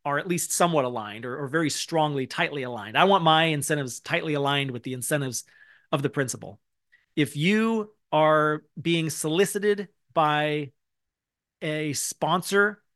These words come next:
who does not have any skin in the game, be very wary of that sponsor. Not because he's a bad guy necessarily, but just his incentives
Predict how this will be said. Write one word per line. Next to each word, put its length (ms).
who 720
does 140
not 280
have 500
any 180
skin 340
in 80
the 60
game, 520
be 140
very 280
wary 380
of 80
that 180
sponsor. 520
Not 160
because 240
he's 140
a 40
bad 280
guy 400
necessarily, 680
but 100
just 260
his 200
incentives 680